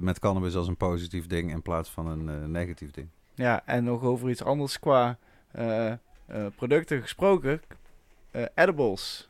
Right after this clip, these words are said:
Speaker 2: Dan
Speaker 1: Ja.
Speaker 2: gaan we meteen naar het volgende nieuwsonderwerp. Eh, ze zijn dus, eh, ze hebben dus die, eh, legalisatie twee punt nul gehad in Canada, als ik het zo mag verwoorden. En de eerste ronde was nog niet, eh, met edibles. En daar hebben ze dus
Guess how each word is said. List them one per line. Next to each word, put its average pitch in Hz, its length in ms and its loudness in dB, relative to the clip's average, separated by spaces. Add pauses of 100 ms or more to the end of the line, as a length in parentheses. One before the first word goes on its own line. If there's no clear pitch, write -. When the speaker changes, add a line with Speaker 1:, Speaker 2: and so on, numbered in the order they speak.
(160)
Speaker 2:
Dan - 160 4
Speaker 1:
Ja. 127 60 2
Speaker 2:
gaan 135 60 2
we 139 60 0
meteen 139 180 4
naar 147 100 2
het 139 80 -6
volgende 143 260 0
nieuwsonderwerp. 139 720 2 (640)
Eh, 147 220 4
ze 147 180 0
zijn 160 360 6
dus, 151 440 0
eh, 123 220 4
ze 131 100 0
hebben 143 200 2
dus 143 180 -4
die, 135 200 -4 (120)
eh, 127 240 4
legalisatie 151 1040 2 (140)
twee 170 260 2
punt 156 200 0
nul 160 260 4
gehad 123 320 -2
in 135 120 -6
Canada, 127 520 2
als 123 160 -10
ik 117 60 -16
het - 80 -20
zo 127 180 -4
mag 117 200 -6
verwoorden. 123 520 0 (760)
En 123 180 -4
de 123 120 0
eerste 143 340 0
ronde 147 280 -2
was 139 260 -4
nog 135 160 -6
niet, 143 300 -6
eh, 120 200 -2
met 117 260 -4
edibles. 147 500 0
En - 120 -4
daar 127 100 0
hebben 135 180 0
ze 123 60 -8
dus 131 220 -6